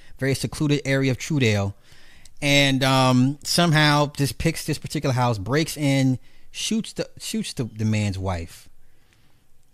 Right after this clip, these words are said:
but then d-, doesn't shoot Clarence, and then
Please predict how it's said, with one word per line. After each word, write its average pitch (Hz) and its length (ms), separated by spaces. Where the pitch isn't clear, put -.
but 95 120
then 127 280
d-, 95 100
doesn't 131 320
shoot - 280
Clarence, - 640
and 117 180
then 156 420